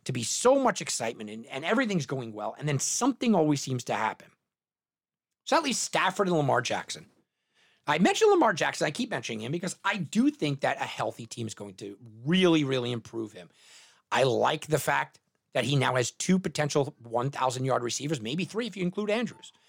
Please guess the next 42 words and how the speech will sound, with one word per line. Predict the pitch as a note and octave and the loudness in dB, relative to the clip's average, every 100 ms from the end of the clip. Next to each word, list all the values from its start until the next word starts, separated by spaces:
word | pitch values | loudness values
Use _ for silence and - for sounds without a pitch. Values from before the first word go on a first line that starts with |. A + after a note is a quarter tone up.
| _ - - - | _ -20 -12 -4
I | D3 | -2
think | D3+ F3 | 0 0
that | E3+ | 0
the | D3 | 0
wide | C3+ D#3+ G3 | 2 4 2
receiver | F#3 G#3+ F3 | 0 0 -2
additions | C#3 D3 G3 C#3 B2+ | -2 0 -2 -2 -4
really | B2 G3+ D4+ | -4 0 0
did | D4 - | -2 -2
help | A#3+ - | -2 0
Lamar | C4+ G#3 E3 | -2 -6 -8
Jackson. | - - - _ _ _ _ _ _ _ - | -14 -16 -20 _ _ _ _ _ _ _ -4
And | F3 | 0
then | A3 | 4
you | |
have | G#3+ | 4
Stafford | - D#3 C3+ D3+ | 4 0 2 0
at | C3 | -2
fifteen | G2 - F#2+ | -8 -8 -8
to | G2 | -2
one. | A#2+ F#3 G2+ _ _ - - - | 4 4 4 _ _ -18 -18 -10
Stafford | - B3+ D#4+ | -2 2 4
put | D#4 | 4
up | A#3+ | 4
great | D#3 G3+ G#3 | 4 2 4
numbers | F3 E3+ A2+ | 2 2 0
this | C#3+ - | -2 -4
year, | F2 _ _ _ - | -8 _ _ _ -2
just | A#3+ | 0
not | F#3 F3+ | 2 2
as | F3+ | 2
great | C#3+ C#3 D3 | 2 2 2
as | G#2+ | 0
Rodgers | A2 G#2+ B2 C#3 | 0 0 -2 -4
and | C#3+ | -2
just | D#3 | -2
not | C#3 A#2 | 0 -2
as | A2+ | -4
great | A2 G#2 | -10 -10
as | B2+ | -10
Gr-, | - G#3 A#3+ | 2 2 4
Brady. | B3+ D#4 | 0 0